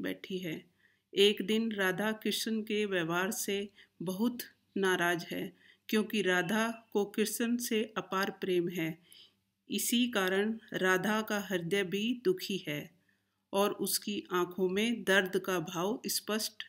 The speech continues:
दिखाई दे रहा है। डिस्क्रिप्शन, यह एक वर्टिकल कंपोजिशन है। इसके अपर पार्ट में कृष्णा को झूले पर डेकोरेटेड बेस पर बैठे हुए दिखाया गया है। उनके पीछे पिलो लगाया हुआ है।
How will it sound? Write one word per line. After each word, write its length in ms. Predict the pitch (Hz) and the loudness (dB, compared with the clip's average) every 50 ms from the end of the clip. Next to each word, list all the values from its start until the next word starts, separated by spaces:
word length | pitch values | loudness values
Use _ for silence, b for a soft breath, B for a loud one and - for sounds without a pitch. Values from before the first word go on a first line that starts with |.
| - - | -14 -6
दिखाई 400 | 156 180 170 170 175 185 185 175 | 0 0 0 0 0 0 0 0
दे 200 | 156 170 165 160 | 2 2 0 0
रहा 160 | 143 139 143 | 0 -2 -4
है। 220 | - - - - _ _ _ _ _ _ _ _ _ _ _ _ _ _ _ _ - _ _ _ _ _ _ _ _ - | -6 -8 -12 -14 _ _ _ _ _ _ _ _ _ _ _ _ _ _ _ _ -20 _ _ _ _ _ _ _ _ -4
डिस्क्रिप्शन, 760 | 208 214 214 - - 214 208 208 - - - - 202 190 196 196 b b b b b b b b - | -2 0 0 0 0 -2 -2 -2 -4 -4 -2 -2 -2 -2 -4 -6 b b b b b b b b -2
यह 360 | 202 214 214 220 233 247 - | 0 2 2 2 2 0 0
एक 200 | 226 220 220 214 - 220 | 0 -2 -2 -2 0 0
वर्टिकल 480 | 202 190 196 - 220 220 - 233 233 | 0 0 0 -2 -4 -2 -2 -2 -2
कंपोजिशन 840 | 226 - 214 208 196 190 - 196 190 190 214 214 - - 240 220 208 | -2 -2 -2 -4 -2 -2 -4 -4 -2 -2 -2 -2 -2 -2 -2 -2 -2
है। 360 | 190 190 175 175 190 185 - - | -2 -2 -2 -2 -4 -6 -8 -6
इसके 360 | 226 208 - - - - 233 233 233 - | -4 -4 -2 -2 -2 -2 -4 -4 -2 -4
अपर 340 | 196 190 - - 220 220 226 | -6 -6 -4 -2 -2 -2 -2
पार्ट 380 | 233 - 202 202 196 196 - | -2 -2 0 0 0 -2 -4
में 320 | 208 202 214 220 226 240 - - _ - | -4 -2 -2 -2 -2 -4 -8 -10 _ -4
कृष्णा 420 | 226 214 - - - 220 226 226 | -2 -2 -2 0 0 0 0 0
को 360 | 220 - 214 208 208 220 202 - | 0 0 -2 -2 -2 -4 -4 -4
झूले 280 | - 196 190 202 214 | -4 -2 -2 -2 -2
पर 280 | 214 - - 202 208 214 | -4 -2 -4 -4 -4 -4
डेकोरेटेड 720 | 190 185 190 196 190 - 202 202 202 202 - 233 220 214 | -4 -6 -6 -6 -4 -4 -4 -4 -4 -4 -4 -4 -4 -4
बेस 360 | 190 180 196 196 202 202 - | -2 0 0 0 0 0 -4
पर 220 | - - 214 208 | -6 -4 -6 -6
बैठे 380 | 208 185 196 180 180 180 - 202 | -6 -4 -4 -4 -4 -4 -4 -6
हुए 240 | 196 196 185 196 190 | -4 -2 -2 -2 -2
दिखाया 500 | 185 190 185 185 - 185 170 180 185 185 | -2 -4 -6 -6 -4 -4 -2 -2 -2 -2
गया 220 | 185 175 165 160 | -4 -4 -4 -6
है। 240 | 160 180 180 - - 196 - _ _ _ _ b b b b b b b b b b b b | -6 -8 -10 -14 -16 -16 -20 _ _ _ _ b b b b b b b b b b b b
उनके 400 | - 220 214 214 214 208 - 240 | -2 0 0 0 0 0 0 -2
पीछे 520 | 240 240 - 214 208 - - - 233 226 220 | -2 -2 -2 -4 -4 -4 -4 -2 -2 -2 -2
पिलो 340 | 220 - 220 214 208 214 220 | -2 -2 -2 0 0 2 0
लगाया 460 | 214 202 185 180 185 185 185 190 190 | 0 0 0 -2 -2 0 0 0 -2
हुआ 300 | 190 190 175 175 175 180 | -2 -2 -2 -2 -2 -4
है। 260 | 196 196 208 214 220 | -6 -6 -8 -8 -10